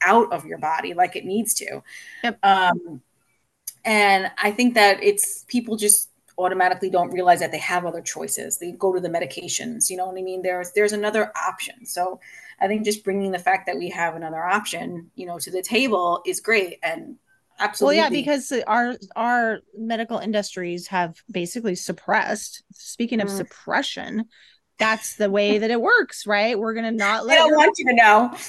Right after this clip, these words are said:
Speaker 2: give your body what it needs to heal. We're gonna suppress it with these drugs so we can make a lot of money. And now we're also gonna suppress your ability to know about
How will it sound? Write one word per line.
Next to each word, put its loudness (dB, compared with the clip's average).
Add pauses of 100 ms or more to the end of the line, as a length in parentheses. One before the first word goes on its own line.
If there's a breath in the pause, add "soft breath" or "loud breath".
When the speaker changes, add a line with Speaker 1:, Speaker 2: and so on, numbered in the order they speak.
(140 loud breath)
Speaker 2:
give 2
your 4
body 4
what -2
it -2
needs -6
to -10
heal. -8
We're -8
gonna -4
suppress -2
it -4
with -4
these -8
drugs -6
so -4
we -2
can -6
make -6
a -8
lot -4
of -6
money. -4 (280 loud breath)
And 4
now 4
we're 2
also -2
gonna -2
suppress -4
your 2
ability -4
to -8
know -2
about -4